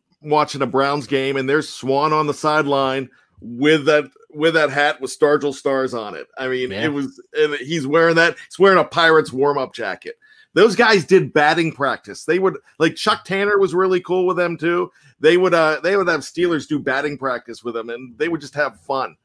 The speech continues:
Speaker 1: They were, they were Pittsburgh, and they were a team, and they were united. It was awesome.
Speaker 2: Absolutely.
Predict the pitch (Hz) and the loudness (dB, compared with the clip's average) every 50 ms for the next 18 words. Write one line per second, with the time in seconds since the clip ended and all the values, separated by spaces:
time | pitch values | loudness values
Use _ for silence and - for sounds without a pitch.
0 | _ _ _ _ _ - 139 151 175 190 185 175 180 175 170 165 160 160 156 - | _ _ _ _ _ 2 4 6 6 6 6 6 6 8 8 8 6 4 4 0
1 | - - _ _ - - 101 98 - - 98 _ _ 151 165 196 226 185 143 127 | -8 -20 _ _ -20 -20 -20 -20 -20 -20 _ _ _ 0 2 2 4 2 0 -2
2 | - 143 147 139 - - 127 110 92 82 - _ - - _ - 127 135 139 143 | -2 -8 -8 -8 -10 -8 -8 -6 -6 -8 -12 _ -20 -20 _ -6 -4 -2 2 2
3 | 147 160 156 156 147 131 131 - - 151 156 156 147 139 131 131 131 127 120 117 | 2 4 4 2 2 0 -2 -6 -10 -8 -6 -6 -4 -4 -4 -2 -2 -2 -2 -4
4 | 117 113 117 120 123 117 101 95 87 120 135 123 - - - 98 95 85 - - | -6 -8 -6 -6 -6 -4 -6 -6 -6 -6 -6 -8 -8 -8 -10 -8 -8 -6 -8 -10
5 | - - - _ _ _ _ _ _ - - - 120 120 117 113 107 - - 107 | -12 -16 -20 _ _ _ _ _ _ -20 -18 -12 -8 -8 -8 -8 -8 -10 -10 -10
6 | 104 98 87 80 76 73 | -10 -10 -10 -14 -18 -20